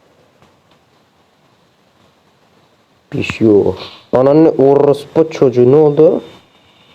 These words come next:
Ne oluyor amına koyayım? Ne oluyor lan? Ben, ben amına koyayım, ne oluyor?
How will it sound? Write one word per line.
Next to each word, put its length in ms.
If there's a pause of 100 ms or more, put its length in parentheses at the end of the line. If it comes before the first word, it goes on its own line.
(500)
Ne 140
oluyor 320
amına 380
koyayım? 260 (1120)
Ne 160
oluyor 260
lan? 260 (3500)
Ben, 180
ben 280
amına 360
koyayım, 220
ne 40
oluyor? 260